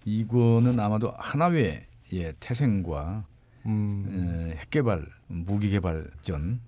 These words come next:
Speaker 2: 예.
Speaker 1: 이런 것들을 다뤘는데 이권도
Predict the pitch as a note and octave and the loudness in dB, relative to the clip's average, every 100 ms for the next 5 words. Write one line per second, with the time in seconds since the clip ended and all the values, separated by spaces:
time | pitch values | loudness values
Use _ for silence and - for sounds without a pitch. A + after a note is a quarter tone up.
0 | - - A2 F#2 F#2+ F#2 F2 G2+ F#2 E2+ | -10 0 2 2 0 0 -2 -2 -2 0
1 | F#2 F#2 F2 F2+ B2+ A#2 - - - - | 0 2 2 0 -2 -4 -10 -8 -6 -4
2 | - - A#2+ C3 D3 C#3+ C#3 C3+ D3+ D#3 | -6 -2 0 2 2 4 2 0 -2 -6